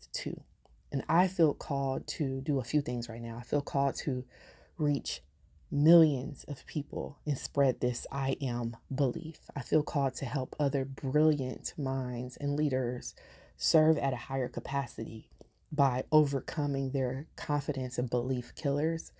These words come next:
I feel like I'm here to help people ascend to their next level in faith and trust and action, and as a byproduct,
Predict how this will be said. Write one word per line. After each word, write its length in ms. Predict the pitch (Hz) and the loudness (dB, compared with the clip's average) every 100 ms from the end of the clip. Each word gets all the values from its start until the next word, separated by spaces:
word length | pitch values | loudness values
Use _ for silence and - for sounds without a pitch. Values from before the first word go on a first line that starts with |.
| - - - | -20 -16 -6
I 60 | - | 4
feel 120 | 165 | 6
like 140 | 156 | 6
I'm 80 | 117 | -2
here 260 | - 127 143 | -2 0 0
to 60 | |
help 360 | 123 143 143 - | 0 0 -2 -4
people 340 | - 156 151 | -6 0 2
ascend 400 | - - 135 143 - | 2 0 0 0 2
to 120 | 151 | 4
their 120 | 151 | 6
next 240 | 151 151 | 4 0
level 280 | 143 151 156 | -2 2 2
in 100 | 151 | 0
faith 400 | - 143 143 156 | 0 0 0 -2
and 100 | 127 | -6
trust 440 | - 139 143 - - | -2 -2 -2 -6 -12
and 220 | 131 123 - - - - | -6 -6 -8 -20 -4 0
action, 560 | 135 - - 143 143 - _ _ | 0 0 -2 0 -2 -6 _ _
and 100 | 151 | 0
as 140 | 139 135 | 2 0
a 60 | |
byproduct, 1000 | 117 131 147 151 160 160 175 180 - - | -2 -2 0 -2 -2 0 0 0 -8 -18